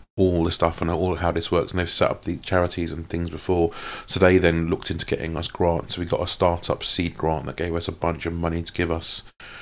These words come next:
you know, a member of staff just to do the collation of the information, run things in the background, to set up our, um, our back-end system so that everyone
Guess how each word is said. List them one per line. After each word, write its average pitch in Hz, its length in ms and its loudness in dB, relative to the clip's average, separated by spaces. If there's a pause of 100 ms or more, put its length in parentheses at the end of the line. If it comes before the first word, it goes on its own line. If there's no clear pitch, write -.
(300)
you 82 60 -4
know, 80 260 0 (320)
a 92 60 0
member 85 360 2
of 82 100 -6
staff - 760 2 (640)
just - 400 4
to 92 80 0
do 87 260 0
the 85 100 0
collation 85 440 -2
of 82 60 -2
the 80 100 0
information, 85 640 -4
run 82 180 -2
things 82 220 -6
in 80 60 -10
the 82 60 -10
background, 80 480 -4
to 85 60 -4
set - 200 2
up 87 280 2
our, 85 440 6 (640)
um, 82 500 -2 (100)
our 90 140 4
back-end 90 540 0
system 80 340 -2
so - 100 -4
that 87 140 2
everyone 87 640 0